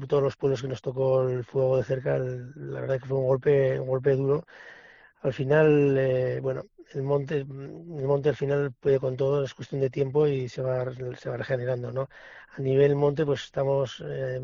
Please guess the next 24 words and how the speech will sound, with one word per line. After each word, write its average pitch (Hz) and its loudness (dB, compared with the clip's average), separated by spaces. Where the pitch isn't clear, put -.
planteándonos 131 -2
qué 135 -6
tipo 135 -2
de, 131 0
de 131 0
aprovechamiento 131 -4
se 120 -10
le 123 -4
va 127 2
dando, 123 -2
¿no? 131 -4
Porque 131 -8
en 127 -12
San 131 -8
Martín 127 -8
de 131 -4
Nous 139 -4
había 131 -4
diferentes 127 -8
tipos 131 -8
de 123 -6
arbolado, 127 -4
¿no? 135 -8
Había 131 -4